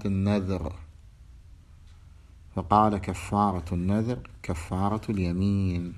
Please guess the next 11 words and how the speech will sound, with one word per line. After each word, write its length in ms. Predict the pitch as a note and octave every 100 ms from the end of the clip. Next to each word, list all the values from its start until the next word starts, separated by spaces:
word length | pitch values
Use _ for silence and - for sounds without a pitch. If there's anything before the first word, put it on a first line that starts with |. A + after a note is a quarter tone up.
| - - - - - - - - -
عن 180 | - F#2+
نفس 320 | G#2+ F#2 E2
كفارة 580 | F2+ D#2+ - F#2+ G2+ G2+
اليمين، 720 | B2 B2+ - F2+ E2 D#2+ E2 D#2+
ونعرف 440 | A2+ A#2+ G#2 F2+ D#2+
احنا 180 | F2
كفارة 520 | E2 D#2+ D#2+ F#2 E2 F2
اليمين 400 | F2 G2 A#2+ C#3+ - - - - - - - -
هي 160 | G2 F#2
مخيرة 800 | F2 D#2+ F#2+ G2 G2+ G2+ A2 B2+ - -
مرتبة. 840 | F#2 F2 F2 E2 D#2 D#2 D#2 D#2+